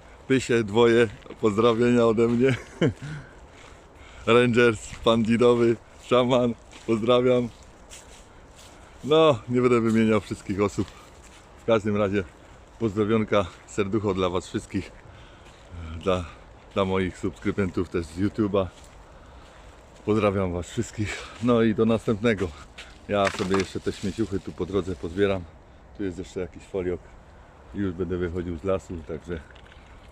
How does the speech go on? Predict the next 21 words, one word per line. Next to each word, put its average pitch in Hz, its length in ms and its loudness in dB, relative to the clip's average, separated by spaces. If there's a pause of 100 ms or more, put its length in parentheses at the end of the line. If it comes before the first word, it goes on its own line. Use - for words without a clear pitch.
jeszcze 92 300 -2
raz 95 240 0
czekajcie - 420 -4
na 92 140 0
mnie. 95 240 -2 (640)
Ja 95 120 0
na 87 120 -2
pewno 87 300 -4
wpadnę. 95 460 -2 (380)
Myślę, 98 300 -2
że 87 140 0
jak 85 180 -2
wszystko - 340 -8
pójdzie 87 280 -4
dobrze, 90 340 -2
to 82 120 -8
w - 100 -14
piątek 95 400 -4
już 82 80 -10
będzie, 92 320 -4
e, 85 60 -4